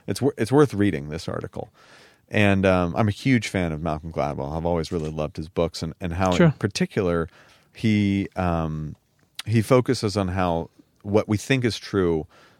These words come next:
Speaker 1: uh, it's often the contrary that's true.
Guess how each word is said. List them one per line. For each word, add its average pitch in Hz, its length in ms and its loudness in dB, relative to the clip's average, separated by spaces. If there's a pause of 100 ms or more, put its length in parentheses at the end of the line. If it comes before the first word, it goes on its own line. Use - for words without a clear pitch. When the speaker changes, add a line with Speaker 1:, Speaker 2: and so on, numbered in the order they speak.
(140)
Speaker 1:
uh, 85 440 0 (600)
it's 107 140 2
often 110 220 4
the 92 60 -4
contrary 87 600 -4
that's - 200 -8
true. - 340 -8